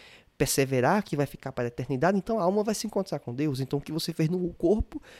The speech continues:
fica no corpo. O que você fez na terra, fica na terra. Então, perceba que é um pensamento, é, muito maligno, malicioso,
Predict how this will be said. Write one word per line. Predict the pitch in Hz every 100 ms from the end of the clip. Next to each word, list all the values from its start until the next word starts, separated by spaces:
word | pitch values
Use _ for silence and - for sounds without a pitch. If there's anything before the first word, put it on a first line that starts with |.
| -
fica | - - 180
no | 147
corpo. | - 170 -
O | -
que | 175
você | 170 175
fez | - 165
na | 180 -
terra, | 185 196 262
fica | - 311 247
na | 151
terra. | - 160 156 123 - _ _
Então, | - 196
perceba | - 185
que | 220
é | 370
um |
pensamento, | - 302 277 165 180 320 294 - - - -
é, | 143 139 135 131 127 127 123 131
muito | 165 220 247 165
maligno, | 143 131 135 170 160
malicioso, | 151 156 - 160 131 147 196